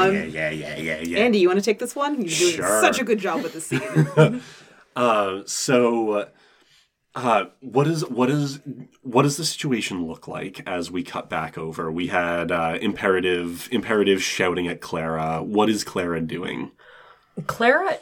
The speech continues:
Speaker 3: is standing on top. It looks like she's actually standing on top of, like, a cubicle divider,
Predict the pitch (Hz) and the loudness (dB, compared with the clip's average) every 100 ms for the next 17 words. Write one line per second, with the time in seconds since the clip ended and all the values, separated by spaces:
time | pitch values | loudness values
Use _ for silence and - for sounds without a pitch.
0 | - 190 185 175 143 - - - - 147 | 0 2 2 0 -6 -6 -4 -4 0 2
1 | 165 208 208 208 208 - 160 151 156 - | 4 2 0 -2 -6 2 4 4 2 -4
2 | - - 147 170 202 208 - 440 - 240 | -10 -8 0 2 4 4 4 2 0 -2
3 | - - 151 196 - 165 170 160 151 135 | -4 -4 -2 -2 -2 -2 0 -2 -2 -2
4 | 131 147 143 131 135 - 135 160 180 180 | 0 0 0 -2 -4 -6 -4 -2 -2 0
5 | 185 190 202 220 233 | 4 6 6 4 0